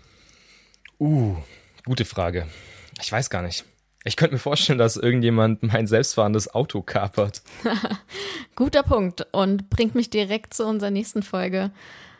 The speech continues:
Speaker 2: Die war nämlich mit unserem Gast Thomas Köhler. Und wenn ich mich recht erinnere, bist du wieder mitgefahren. Hast du hier ein Highlight für uns?
Speaker 1: Ja, mit Professor Thomas Köhler haben wir über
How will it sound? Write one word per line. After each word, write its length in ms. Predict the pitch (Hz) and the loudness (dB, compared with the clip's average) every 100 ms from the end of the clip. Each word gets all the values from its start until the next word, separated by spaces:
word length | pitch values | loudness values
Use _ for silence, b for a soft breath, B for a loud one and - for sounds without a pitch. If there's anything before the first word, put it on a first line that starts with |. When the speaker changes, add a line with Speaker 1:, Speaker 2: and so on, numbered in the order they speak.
| B _ - | B _ -8
Speaker 2:
Die 160 | 254 330 | -6 -4
war 160 | 285 254 | -2 -2
nämlich 360 | 233 233 240 | -2 -2 -2
mit 180 | 226 202 | -4 -4
unserem 500 | 208 196 180 180 175 | -6 -8 -8 -10 -8
Gast 320 | 208 220 - | -6 -4 -4
Thomas 400 | 233 208 196 - | -4 -4 -4 -6
Köhler. 480 | - 220 214 175 - - | -4 -2 0 -2 -4 -8
Und 320 | 190 180 - _ | -8 -10 -16 _
wenn 120 | 196 214 | -8 -6
ich 140 | 196 | -8
mich 160 | 185 - | -12 -8
recht 300 | 226 262 220 | -8 -8 -6
erinnere, 400 | 190 185 190 190 | -4 -4 -6 -8
bist 280 | 202 - | -8 -8
du 120 | 262 247 | -6 -2
wieder 160 | 185 | 0
mitgefahren. 680 | 180 - 190 - 185 190 196 B B B B | -2 -4 -8 -6 -4 -2 -4 B B B B
Hast 200 | - 214 | -8 -4
du 60 | 233 | -2
hier 140 | 220 | -2
ein 120 | 226 220 | -2 -2
Highlight 300 | 269 202 - | -2 -2 -4
für 120 | - | -6
uns? 320 | 214 285 - _ _ _ _ | -6 -6 -10 _ _ _ _
Speaker 1:
Ja, 180 | 113 110 | -2 2
mit 260 | 139 104 - | 4 2 -2
Professor 440 | 113 - 139 127 | -8 -6 -4 -4
Thomas 280 | 131 117 - | -2 -4 -4
Köhler 440 | - 131 135 135 - | -4 0 0 -2 -10
haben 440 | 98 117 127 110 | -12 -8 -8 -4
wir 240 | 113 113 - | -2 -2 -4
über 460 | 107 110 107 107 | 0 2 2 0